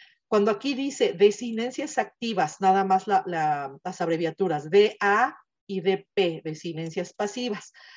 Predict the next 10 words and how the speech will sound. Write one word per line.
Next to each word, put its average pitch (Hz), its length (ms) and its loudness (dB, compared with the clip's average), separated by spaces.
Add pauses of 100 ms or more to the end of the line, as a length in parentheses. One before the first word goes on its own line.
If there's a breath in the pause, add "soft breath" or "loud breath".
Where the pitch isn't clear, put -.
(140 loud breath)
Aquí 226 300 -2
no 302 140 -8
les 339 340 -4
agrego 220 420 0
cuáles 208 340 2
son 196 200 -2
las 196 140 -2
desinencias, 202 680 -2
pero 262 240 2
recuerden 277 800 -2